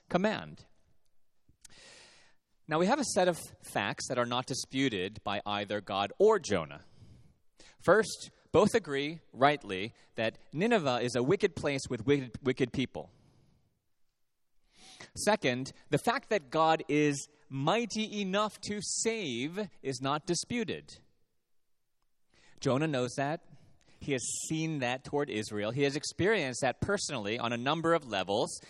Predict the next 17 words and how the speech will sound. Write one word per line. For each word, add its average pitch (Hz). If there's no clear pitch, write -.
including 131
his 123
salvation 160
from 127
the -
mouth 104
of 135
the 147
great 101
fish. -
And 135
third, 151
both 226
God 143
and 165
Jonah 127
know 107